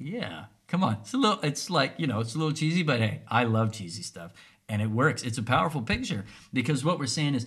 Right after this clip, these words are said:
you know, we're not looking at individuals being two halves that then become whole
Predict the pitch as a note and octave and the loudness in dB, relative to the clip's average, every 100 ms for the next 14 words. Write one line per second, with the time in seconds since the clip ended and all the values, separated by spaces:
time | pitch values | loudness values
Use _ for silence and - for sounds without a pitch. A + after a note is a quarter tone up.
0 | - - _ B2+ B2 A2+ A2+ - _ _ | -8 -20 _ 0 2 2 -2 -12 _ _
1 | _ _ _ - B2+ F3 F#3 E3+ D#3+ D3+ | _ _ _ -2 4 6 4 0 0 0
2 | B2+ B2 - C#3 C#3 C#3 B2 B2 A2 A#2+ | 0 -4 -2 0 2 0 0 -2 0 -2
3 | A2 - C#3 A2+ B2+ G#2 F#2 G#2 - - | 0 0 0 2 2 2 -2 -8 -10 -14
4 | _ _ _ _ _ _ _ _ A#2 C3 | _ _ _ _ _ _ _ _ -2 0
5 | C3 C3 A2+ A#2 - B2+ A#2 G#2 C3+ B2 | 2 2 2 0 -2 -2 0 -2 -2 -2
6 | G2+ F#2+ G2 | -2 -4 -10